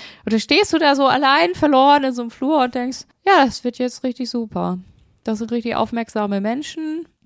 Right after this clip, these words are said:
Manchmal kommt's auch davon, dass die einfach mit dir irgendwie so ein vertrautes Gefühl auch ab der ersten Sekunde wohl haben, dass sie denken, „Ja, die ist jetzt wie so eine gute Freundin, die jetzt hier kommt. Die hängt sich auch die Jacke selber auf.“ Aber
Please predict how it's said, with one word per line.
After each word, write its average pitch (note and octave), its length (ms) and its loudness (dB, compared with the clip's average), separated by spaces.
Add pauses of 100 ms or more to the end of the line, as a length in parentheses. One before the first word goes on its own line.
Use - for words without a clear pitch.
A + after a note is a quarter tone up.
(120)
Manchmal A#3+ 340 0
kommt's B3 260 -2
auch A3 120 0 (100)
davon, G#3+ 560 -2
dass G3+ 200 -4
die G3+ 200 -2
einfach G3 500 -2
mit G3+ 280 -6
dir G3 400 0 (200)
irgendwie G#3+ 320 2
so G#3+ 140 -2
ein A3 100 -2
vertrautes A3+ 540 0
Gefühl B3+ 440 -4
auch G#3+ 180 2
ab - 320 -6
der A3+ 180 4
ersten A#3 240 0
Sekunde B3 480 -2
wohl A#3+ 240 2
haben, A3+ 280 2
dass A3 140 -6
sie G#3+ 80 -4
denken, G#3 280 -4
„Ja, G3 180 -4
die G3+ 180 -8 (440)
ist G#3 340 -6
jetzt G#3 180 -2
wie G#3+ 100 -4
so G#3 100 -4
eine G3+ 120 -4
gute G3 220 -4
Freundin, A#3 460 -4
die B3 80 -6
jetzt B3 180 -4
hier B3+ 100 -4
kommt. C4 400 -4 (380)
Die G#3+ 300 -2
hängt G#3 180 0
sich G3+ 160 -4
auch G#3+ 80 0
die B3 120 -6
Jacke B3 260 -2
selber B3 440 2
auf.“ C4 220 0
Aber A3 400 2